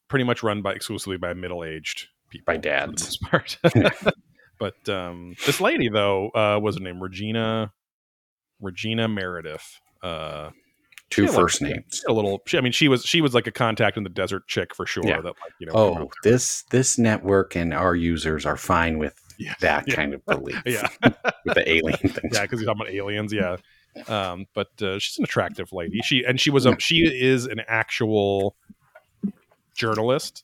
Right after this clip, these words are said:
Speaker 1: So I, 'cause I looked her up a little bit, I did, like, you know, four minutes of research.
Speaker 2: Mm-hmm.
Speaker 1: She's a journalist. She doesn't only do things for Gaia, but this show was on Gaia for a couple of years. Uh,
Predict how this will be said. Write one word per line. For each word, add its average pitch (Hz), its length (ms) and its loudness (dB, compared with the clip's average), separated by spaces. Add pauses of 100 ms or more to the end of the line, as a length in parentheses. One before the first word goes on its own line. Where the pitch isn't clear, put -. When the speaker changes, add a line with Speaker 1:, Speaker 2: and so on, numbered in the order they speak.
Speaker 1:
So - 160 -2
I, 101 120 2
'cause 104 140 -6
I 98 40 -2
looked 98 220 -6
her 98 120 -2
up 95 120 -2
a - 20 -4
little 104 220 -2
bit, 101 120 -2
I 85 60 -4
did, 85 160 -10
like, 85 140 -14
you 82 40 -14
know, 78 100 -14
four 82 240 -10
minutes 80 280 -16
of 82 140 -12 (140)
research. 95 460 -10 (240)
Speaker 2:
Mm-hmm. 107 180 8
Speaker 1:
She's 85 100 6
a 127 40 2
journalist. 143 540 4
She 131 100 -4
doesn't 117 220 0
only 110 180 -2
do 107 140 -2
things 107 200 -4
for 104 100 -6
Gaia, 95 360 0
but 92 160 -6
this 98 120 -6
show 98 240 -2
was 92 220 -4
on 85 140 -6
Gaia 82 240 -8
for - 120 -12
a 85 40 -14
couple 90 260 -10
of 85 60 -12
years. 110 480 0 (420)
Uh, 90 300 -2